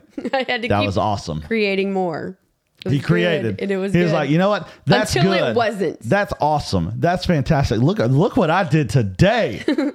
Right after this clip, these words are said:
Speaker 2: And then he creates man. And that's the first time he said, "Oh,
Speaker 1: <laughs> Whoops.
Speaker 2: that's not good."
Speaker 1: <laughs>
Speaker 2: And we've seen, like, America's Funniest Home Videos, and we've seen videos on social media of men doing dumb things. And I think, you know, that's probably about, about what it led to, because men, we, we're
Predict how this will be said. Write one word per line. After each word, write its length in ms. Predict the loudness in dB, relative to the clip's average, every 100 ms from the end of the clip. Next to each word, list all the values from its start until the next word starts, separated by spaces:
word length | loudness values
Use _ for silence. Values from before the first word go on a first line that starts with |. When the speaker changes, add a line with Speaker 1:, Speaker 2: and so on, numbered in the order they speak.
| -2
Speaker 2:
And 100 | 2
then 80 | 2
he 100 | 0
creates 360 | 0 0 0 0
man. 340 | 0 2 0
And 140 | 2
that's 160 | 2 2
the 80 | 0
first 300 | 0 -2 0
time 180 | 0 2
he 60 |
said, 260 | 2 2 0 -2
"Oh, 420 | 0 2 2 -2 -8 -12 -2
Speaker 1:
<laughs> 400 | 0 0 -4 -6
Whoops. 320 | -4 -4 -6
Speaker 2:
that's 380 | -2 0 0 2
not 320 | 0 0 0
good." 300 | 0 0 -2 -6
Speaker 1:
<laughs> 60 | -10 -12 -12 0
Speaker 2:
And 140 | 2
we've 220 | 2 2
seen, 300 | 0 0 2
like, 220 | 2 0 2
America's 440 | 2 2 2 0
Funniest 320 | 2 0 2
Home 140 | 4 4
Videos, 340 | 4 2 2
and 100 | 2
we've 180 | 2 0
seen 500 | 0 0 2 0 -2 -6 -20 -2
videos 380 | 2 4 2 2
on 140 | 0 2
social 320 | 0 2 2
media 380 | 2 2 2 2
of 220 | 0 2
men 300 | 2 2 2
doing 320 | 2 2 2
dumb 240 | 2 2
things. 480 | 2 0 0 -2 -6 -14 _ _
And 100 | -2 -2
I 100 | 0
think, 260 | 0 2
you 60 | 2
know, 100 | 2
that's 160 | 0
probably 360 | 0 0 2 2
about, 340 | 2 2 0
about 260 | 2 2 2
what 140 | 2
it 100 | 2
led 240 | 2 0 2
to, 200 | 2 2
because 320 | 2 2 2
men, 300 | 4 2 2
we, 160 | 0 0
we're 280 | 2 0